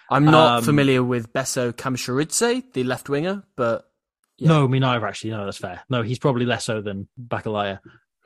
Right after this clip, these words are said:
Speaker 2: But yeah, there's a lot of players who have really solid career. You know, the Urjikashvilis, the Giagadzes, the, uh,
Speaker 1: Yes.
Speaker 2: particularly Merab Kvirikashvili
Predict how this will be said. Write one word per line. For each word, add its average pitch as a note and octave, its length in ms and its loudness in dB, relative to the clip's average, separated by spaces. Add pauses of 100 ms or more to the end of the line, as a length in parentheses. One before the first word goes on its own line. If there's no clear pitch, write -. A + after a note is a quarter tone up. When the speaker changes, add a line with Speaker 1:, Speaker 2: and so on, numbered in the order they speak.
(220)
Speaker 2:
But A#2+ 360 -2
yeah, D#3+ 300 2
there's C3 140 -2
a D#3 40 2
lot G3+ 200 0
of G3 40 0
players D#3 220 2
who C#3 80 0
have B2 100 -2
really C#3+ 180 2
solid B2 280 0
career. B2 220 -2
You C#3+ 80 -2
know, A#2 100 -4
the A#2+ 120 0
Urjikashvilis, A#2 840 -2
the G#2 240 -8 (320)
Giagadzes, A#2 840 -2
the, A2 120 -10 (240)
uh, A#2+ 220 0
Speaker 1:
Yes. A#2+ 180 2
Speaker 2:
particularly C#3 380 0
Merab A#2 200 -2
Kvirikashvili B2 720 -4